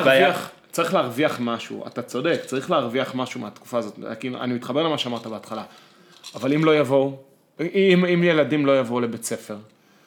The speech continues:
Speaker 2: אז אתה יודע, זה גם ככה בית ספר הוא בסוג של פשיטת רגל ערכית, אז עכשיו גם תייתר את המורים לגמרי.
Speaker 1: אם פרפרים לא יבואו. תקשיב, אחי, אני זוכר מהחוויה האישית שלי,
Speaker 2: מהמם.
Speaker 1: לי בכיתה י', אני לא יודע אם אתה זוכר לפני איזה יותר מעשור,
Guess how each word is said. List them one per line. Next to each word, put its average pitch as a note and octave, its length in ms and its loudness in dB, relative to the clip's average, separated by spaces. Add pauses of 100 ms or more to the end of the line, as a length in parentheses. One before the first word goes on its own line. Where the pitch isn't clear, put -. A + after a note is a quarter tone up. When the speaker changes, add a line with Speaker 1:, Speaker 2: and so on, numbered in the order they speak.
(280)
Speaker 2:
אז - 60 -20
אתה - 100 -8
יודע, D#3 140 -2
זה A#2+ 120 -6
גם A2+ 120 -2
ככה D#3 240 -4
בית B2+ 160 -6
ספר - 240 -14
הוא G#2 80 -10
בסוג G2+ 280 -12
של G#2 160 -10
פשיטת A2+ 500 -8
רגל A2+ 260 -6
ערכית, G#2 400 -10
אז F#2+ 100 -12
עכשיו A2 300 -8
גם G#2 280 -6
תייתר G#2+ 320 -10
את A#2 100 -10
המורים G#2 280 -8
לגמרי. A#2 380 -8 (420)
Speaker 1:
אם B2 120 -2
פרפרים A#2+ 480 -6
לא A#2 100 -6
יבואו. A2 280 -8 (240)
תקשיב, A#2 360 -2
אחי, A2+ 180 -6 (220)
אני E3+ 420 2 (140)
זוכר C#3+ 500 0 (260)
מהחוויה B2+ 380 0
האישית C#3 300 0
שלי, C3 320 -2 (160)
Speaker 2:
מהמם. C3 260 -6 (140)
Speaker 1:
לי D3 380 -2
בכיתה C3 340 -4
י', A#2+ 100 0
אני C3 220 0
לא B2 60 -2
יודע C3+ 100 0
אם B2+ 60 -2
אתה B2+ 80 -6
זוכר A#2+ 240 -10
לפני A#2 220 -8
איזה A#2 340 -4
יותר A#2+ 220 -6
מעשור, C3+ 540 -4